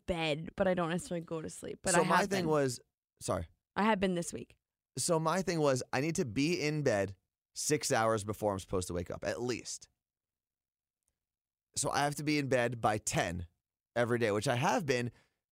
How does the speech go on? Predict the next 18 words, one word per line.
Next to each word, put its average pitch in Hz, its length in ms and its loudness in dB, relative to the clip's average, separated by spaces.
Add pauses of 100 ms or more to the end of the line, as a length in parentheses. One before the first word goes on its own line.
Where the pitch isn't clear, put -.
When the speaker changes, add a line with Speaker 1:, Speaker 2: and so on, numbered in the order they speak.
(120)
Speaker 2:
The 147 140 2
first 190 380 0
day, 175 180 4
it 170 40 0
was 139 160 2
easier 139 240 0
for 135 120 -6
me 143 80 -2
to 127 60 0
fall 127 180 2
asleep. 127 260 0
I 117 60 4
was 110 100 2
asleep 110 340 -2
probably 117 260 2
by 107 140 0
ten 113 200 -4
fifteen. 123 520 -4